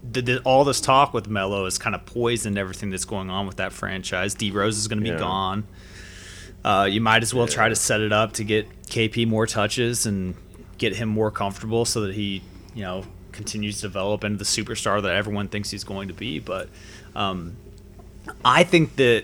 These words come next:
Speaker 1: if I'm the Celtics, I'm pulling the trigger on this deal because I agree that it does, the window is a little bit smaller with Melo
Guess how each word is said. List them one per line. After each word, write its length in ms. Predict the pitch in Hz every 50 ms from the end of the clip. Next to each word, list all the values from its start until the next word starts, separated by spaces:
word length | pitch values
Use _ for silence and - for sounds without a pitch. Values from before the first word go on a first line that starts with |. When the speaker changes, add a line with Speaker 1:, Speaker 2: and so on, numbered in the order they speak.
| - -
Speaker 1:
if 180 | 117 117 - 107
I'm 200 | 110 151 180 180
the 60 | 156
Celtics, 840 | - - 151 135 131 127 - 135 127 113 - - - - - - - - -
I'm 200 | 120 123 135 131
pulling 240 | - - 143 127 123
the 80 | 113
trigger 320 | - - 120 110 101 104 95
on 100 | 95 92
this 200 | 90 90 - -
deal 260 | - 104 95 92 90
because 440 | 87 101 - - 117 110 107 - - - - - - - - -
I 140 | - 107 113
agree 500 | 110 107 104 117 123 139 147 160 165 170
that 300 | 160 151 135 107 69 110
it 140 | 113 - -
does, 580 | 117 117 143 147 147 135 127 - - - - - - - - - - - - -
the 80 | 131
window 460 | 117 113 127 147 156 156 156 151 147
is 120 | 143 123 110
a 40 | 131
little 160 | 135 135 131
bit 160 | 127 131 -
smaller 460 | - - 135 127 123 123 123 120 113
with 180 | 110 107 104 107
Melo 520 | 110 101 95 95 95 92 92 95 101 113